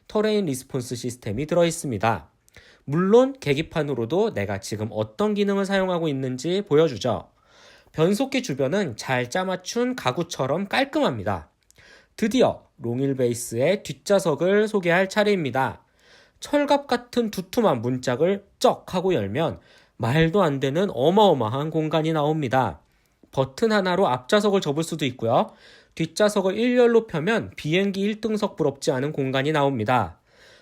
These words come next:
컵홀더를 비롯해서 손에 닿는 모든 부분은 전동으로 만들었습니다.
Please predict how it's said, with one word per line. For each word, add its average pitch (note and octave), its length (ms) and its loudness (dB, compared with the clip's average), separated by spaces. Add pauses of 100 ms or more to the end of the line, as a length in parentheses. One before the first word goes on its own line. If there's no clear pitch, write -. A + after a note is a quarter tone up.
(140)
컵홀더를 D4 640 2
비롯해서 G#3 580 2
손에 C#4 320 2
닿는 G#3+ 380 0
모든 E3 480 2
부분은 C3 600 -4 (260)
전동으로 F3 600 2
만들었습니다. G#2+ 880 -4